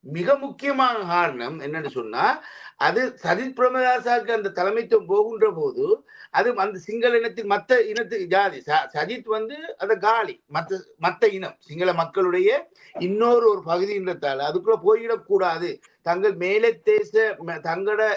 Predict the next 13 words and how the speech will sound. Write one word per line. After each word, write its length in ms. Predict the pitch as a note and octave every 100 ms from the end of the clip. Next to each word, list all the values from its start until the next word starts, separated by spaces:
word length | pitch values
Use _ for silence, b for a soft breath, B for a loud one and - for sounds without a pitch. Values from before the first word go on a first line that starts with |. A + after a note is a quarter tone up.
| - - -
ஜாதியை 480 | C#3+ E3+ F#3+ G#3 G#3
மையப்படுத்திய 760 | E3+ F#3 G#3 E3+ F#3+ E3+ F#3+
ஒரு 100 | F3+
ஆள் 200 | F3+ D#3+
இருக்கணுன்றதுக்காகத்தான் 1080 | E3 - F#3+ F#3+ F#3 F3+ E3 D3 - D#3+ C#4
ரணில் 280 | F#3+ A3 G#3
விக்ரமசிங்க 500 | G3 G#3 G#3 G3+ A3
அந்த, 160 | A3
அது 140 | G3+ F#3+
அவ்வளவு 380 | F#3+ G#3+ G3+ G3
நீண்ட 240 | G#3+ A#3
காலம் 320 | G#3 G3+ G3+
அந்த 120 | F3